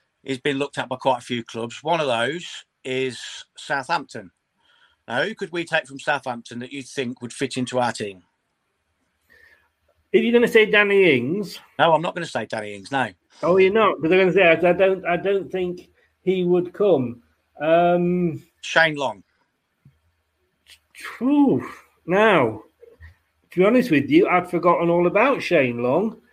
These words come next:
Speaker 1: Shane
Speaker 2: Ronaldo
Speaker 1: Long.
Speaker 2: was an option there. Uh, is, is, um,
Speaker 1: Shane
Speaker 2: I, I mean,
Speaker 1: Long.
Speaker 2: I've not heard him mentioned. He's obviously, he's not, he's not knocking them in at the moment, is it?
Speaker 1: No,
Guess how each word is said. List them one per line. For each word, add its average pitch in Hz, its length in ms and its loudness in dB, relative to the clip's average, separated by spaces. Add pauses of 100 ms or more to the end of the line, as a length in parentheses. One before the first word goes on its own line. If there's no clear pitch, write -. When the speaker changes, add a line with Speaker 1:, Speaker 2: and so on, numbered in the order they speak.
(140)
Speaker 1:
Shane - 200 -6
Speaker 2:
Ronaldo 175 500 6
Speaker 1:
Long. 143 100 4
Speaker 2:
was 131 120 0
an 131 100 0
option 131 440 -6
there. 160 320 -6 (320)
Uh, - 60 -6 (140)
is, 240 460 2 (100)
is, 214 80 -8
um, 247 640 2 (1000)
Speaker 1:
Shane 202 320 0
Speaker 2:
I, 196 40 -6
I 208 40 2
mean, 196 60 4
Speaker 1:
Long. 175 80 4
Speaker 2:
I've 170 60 2
not 190 200 2
heard 180 220 4
him 170 120 2
mentioned. 180 540 2
He's 175 120 0
obviously, 190 260 0
he's 165 120 -2
not, 220 180 0
he's 180 120 2
not 196 200 0
knocking 185 260 -2
them 180 140 0
in 202 100 -2
at 165 80 -6
the 160 60 -2
moment, 131 460 -4
is 180 180 -2
it? 117 220 -2
Speaker 1:
No, 170 120 -8